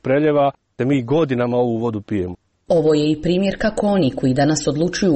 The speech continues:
Speaker 2: o ovakvim projektima ne vode računa o budućnosti niti tome što ostavljaju mlađim generacijama, upozorava Isaković.
Speaker 1: Mi imamo struku koja spava osamnaest godina i ništa ne radi, zato je veoma dobro plaćena i onda jednostavno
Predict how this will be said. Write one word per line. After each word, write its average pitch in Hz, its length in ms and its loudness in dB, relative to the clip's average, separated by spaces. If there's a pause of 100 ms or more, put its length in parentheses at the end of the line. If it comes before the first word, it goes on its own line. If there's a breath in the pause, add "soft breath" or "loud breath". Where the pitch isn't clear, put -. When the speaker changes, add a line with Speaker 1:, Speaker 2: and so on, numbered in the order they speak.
(100)
Speaker 2:
o 143 120 2
ovakvim 135 420 0
projektima 190 600 0
ne 143 160 0
vode 165 240 2
računa 185 440 0
o 185 40 2
budućnosti 190 640 0
niti 147 280 0
tome 185 280 0
što 202 260 -2
ostavljaju 180 540 0
mlađim 139 440 0
generacijama, 135 880 0 (180)
upozorava 147 600 2
Isaković. 135 640 -2 (400)
Speaker 1:
Mi 277 100 4
imamo 269 280 2
struku 202 340 -4
koja 208 260 2
spava 233 640 0
osamnaest 190 600 0
godina 202 580 0 (140)
i 135 120 -2
ništa 202 400 0
ne 208 160 0
radi, 202 340 0
zato 165 300 0
je 135 100 4
veoma 190 340 2
dobro 196 280 0
plaćena 196 600 0 (400 loud breath)
i 156 160 0
onda 214 220 2
jednostavno 190 800 0